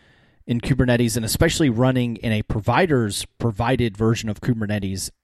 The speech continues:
that would be totally cool. It's just when it's like, "Well, we wanna be agnostic, but we don't wanna depend on a provider-specific service," uh, and not, not just for Kubernetes, but for anything else, Kafka, uh, database, whatever,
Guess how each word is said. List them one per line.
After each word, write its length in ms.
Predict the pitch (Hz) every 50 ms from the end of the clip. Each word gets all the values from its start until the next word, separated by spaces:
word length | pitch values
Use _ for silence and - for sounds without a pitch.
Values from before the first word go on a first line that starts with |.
| _ -
that 340 | 98 101 123 156 170 -
would 120 | - 127 107
be 100 | - 98
totally 420 | - - - 156 170 131 110 90
cool. 300 | - - - 87 78 76
It's 120 | - - -
just 220 | 143 135 - -
when 100 | 127 117
it's 140 | 110 - -
like, 160 | 113 107 -
"Well, 180 | 117 120 117 117
we 120 | 117 123
wanna 160 | 135 151 151
be 120 | 147 135 127
agnostic, 580 | 120 117 110 - 123 127 127 - - 127 110
but 80 | - 113
we 100 | 113 120
don't 320 | - _ - 143 147 147
wanna 180 | 135 131 127 117
depend 300 | 117 - 131 120 117 117
on 380 | 113 110 110 110 107 104 104 - _ _ _ _ _ _ - - - _ - - _
a 60 | 127
provider-specific 960 | - 123 117 117 127 127 120 117 - - - 123 113 - - 131 120 117 -
service," 600 | - - - 127 123 120 110 113 110 - - - - - _ _ _ _ _ _
uh, 260 | - 117 117 113 113 -
and 100 | - 139
not, 280 | 151 160 170 156 - 123
not 200 | 127 139 180 -
just 180 | 143 131 -
for 100 | - 131
Kubernetes, 560 | - - 143 127 131 127 127 143 143 131 113 -
but 160 | - 127 117
for 300 | - - - 123 120 117
anything 340 | 110 120 127 113 110 110 123
else, 260 | 156 151 107 85 -
Kafka, 640 | - - - 113 113 110 - - 127 123 113 120 120 - _ _ _ _ _ _ _ _ _ -
uh, 360 | 110 110 107 101 98 95 92
database, 920 | 95 92 104 101 107 110 127 135 120 110 120 120 120 117 110 - - -
whatever, 500 | 107 107 107 131 139 120 117 104 98